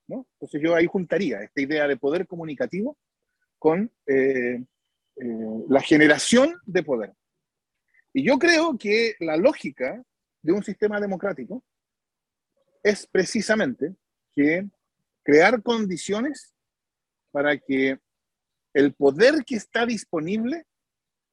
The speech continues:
sea poder comunicativamente generado. Co-, poder generado a través de la interacción comunicativa, en el sentido de que es una interacción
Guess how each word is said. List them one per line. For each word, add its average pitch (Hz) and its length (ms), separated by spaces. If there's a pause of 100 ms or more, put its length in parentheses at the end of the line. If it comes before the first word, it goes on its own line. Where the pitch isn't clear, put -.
sea 208 340
poder 185 420
comunicativamente 156 840
generado. 90 400 (160)
Co-, - 160 (100)
poder 147 280
generado 185 500
a 156 80
través 147 480 (320)
de 151 140
la 151 80
interacción 143 420
comunicativa, 226 640
en 170 100
el 151 40
sentido 160 320
de 160 80
que 151 80
es 147 60
una 151 140
interacción 135 440